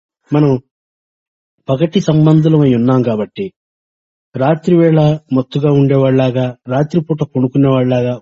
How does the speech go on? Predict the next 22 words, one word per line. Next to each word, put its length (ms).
కునికేవాళ్లాగా 880
మనం 180
ఉండకోకుండా, 680
మనం 180
ఏ 160
విధంగా 320
ఉండాలంటే 360
మెలకువగా 540
ఉండాలి. 320
అనుక్షణం 460
దేవుడు 340
ఇచ్చేటువంటి 600
ఆ, 320
ఆ, 60
ఆ, 220
ఆ, 480
ఆ 320
తలంపు, 360
దేవుడు 580
ఇచ్చేటువంటి 420
జ్ఞానం 360
కోసం 400